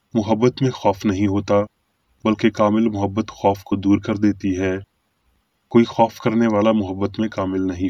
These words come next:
ہوا۔" یہاں کرسچن سائنس کی حتمی اور الہامی اشاعت ہے۔ خدا، الہی اچھائی، انسان کو ابدی زندگی دینے کے لیے اسے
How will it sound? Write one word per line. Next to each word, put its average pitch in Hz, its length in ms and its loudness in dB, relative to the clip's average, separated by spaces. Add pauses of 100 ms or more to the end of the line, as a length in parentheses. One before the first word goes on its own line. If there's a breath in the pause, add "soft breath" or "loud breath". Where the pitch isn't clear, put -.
(120)
ہوا۔" 90 280 -2 (1120)
یہاں 110 240 2
کرسچن 120 400 -2
سائنس 117 300 -2
کی 110 160 -2
حتمی 113 380 0
اور 117 260 -4
الہامی 107 640 0
اشاعت 95 520 -6
ہے۔ 87 160 -4 (4000)
خدا، 101 360 -2 (580)
الہی 101 360 4
اچھائی، 101 420 0 (400)
انسان 113 380 2
کو 120 260 -2
ابدی 107 220 2
زندگی 101 340 2
دینے 104 300 2
کے 101 160 -6
لیے 104 220 2
اسے 107 280 -2